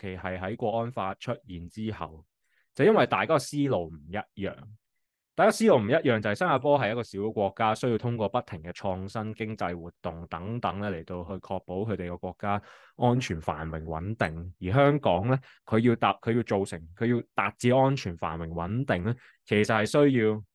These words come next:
同一啲所謂叫做，啊，所謂叫做，呃，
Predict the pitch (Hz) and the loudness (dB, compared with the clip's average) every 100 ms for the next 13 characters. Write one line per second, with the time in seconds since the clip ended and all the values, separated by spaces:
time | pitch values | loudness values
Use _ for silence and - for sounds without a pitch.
0 | _ _ _ _ - 101 95 120 131 131 | _ _ _ _ -10 -6 -4 0 2 4
1 | 120 104 104 98 90 90 - _ - 90 | 4 2 0 0 -2 -6 -12 _ -8 -6
2 | 85 85 _ _ _ _ _ _ _ _ | -6 -10 _ _ _ _ _ _ _ _
3 | - 123 120 107 101 95 98 | 0 4 4 4 0 0 -2